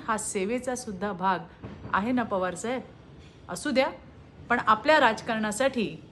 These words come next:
किमान आमच्या शेतकऱ्यांच्या खांद्यावर बंदूक ठेवू नका, एवढीच नम्र विनंती आहे. धन्यवाद.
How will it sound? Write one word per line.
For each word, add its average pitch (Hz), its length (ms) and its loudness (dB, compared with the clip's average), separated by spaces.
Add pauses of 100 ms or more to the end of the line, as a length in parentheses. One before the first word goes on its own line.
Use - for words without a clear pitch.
(160)
किमान 285 400 10 (440)
आमच्या 233 380 4
शेतकऱ्यांच्या 233 720 -4
खांद्यावर 185 500 -4
बंदूक 208 520 0
ठेवू 220 160 2
नका, 147 400 -2 (580)
एवढीच 220 440 0 (160)
नम्र 208 340 -2
विनंती 139 480 -8
आहे. - 80 -14 (380)
धन्यवाद. 208 480 6